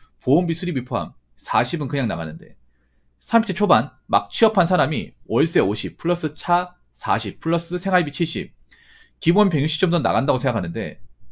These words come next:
진짜 돈 못 모읍니다. 그리고 경조사, 부모님 용돈 등, 어, 예기치 못한 게 나가는 돈 포함하면 월 지출 이백 은 잡아야 합니다.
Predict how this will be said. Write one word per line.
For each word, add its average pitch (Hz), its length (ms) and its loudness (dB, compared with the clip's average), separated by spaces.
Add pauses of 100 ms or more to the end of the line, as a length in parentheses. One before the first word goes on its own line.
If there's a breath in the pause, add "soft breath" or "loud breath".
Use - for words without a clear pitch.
(320)
진짜 190 480 4
돈 143 200 -2
못 98 100 -2
모읍니다. 101 460 -4 (1000)
그리고 156 320 2
경조사, 131 600 0 (200)
부모님 147 400 0
용돈 107 340 -2
등, 82 140 -8 (1040)
어, 71 540 -20 (380)
예기치 156 380 -2
못한 104 480 -8 (600)
게 160 100 0
나가는 113 420 2
돈 98 180 -4
포함하면 110 580 0 (500)
월 139 180 6
지출 135 240 -2
이백 135 220 0
은 139 80 -2
잡아야 98 320 0
합니다. 73 320 -14